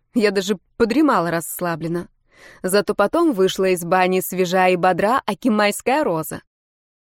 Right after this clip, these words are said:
Поужинав опять постненьким, повздыхав по этому поводу, пошла в кабинет под горестные причитания Семенишны.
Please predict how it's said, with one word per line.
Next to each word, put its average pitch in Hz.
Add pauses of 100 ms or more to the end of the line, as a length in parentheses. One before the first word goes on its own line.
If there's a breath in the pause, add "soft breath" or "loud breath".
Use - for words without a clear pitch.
(300)
Поужинав 185
опять 180
постненьким, 214
повздыхав 208
по -
этому 208
поводу, 277
пошла 208
в -
кабинет 208
под 208
горестные 208
причитания 208
Семенишны. 170